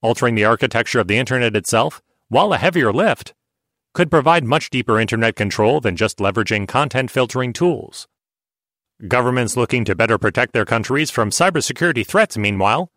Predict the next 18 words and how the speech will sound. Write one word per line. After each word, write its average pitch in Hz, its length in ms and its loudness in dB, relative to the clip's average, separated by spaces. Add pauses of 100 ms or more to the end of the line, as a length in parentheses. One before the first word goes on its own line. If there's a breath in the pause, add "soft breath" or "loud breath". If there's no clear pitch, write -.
(280)
may 85 120 -2
also 117 280 2
find 123 260 2
reason 127 300 0
to 117 100 -6
pursue 139 400 0
the 117 100 0
kind 190 300 -2
of 98 160 -2
deep 170 220 -2
internet 139 420 -2
fragmentation 131 840 0
that 82 240 -4
Russia 110 400 2
and 101 160 0
Iran 127 360 2
are 143 180 -2
spearheading. 90 640 -2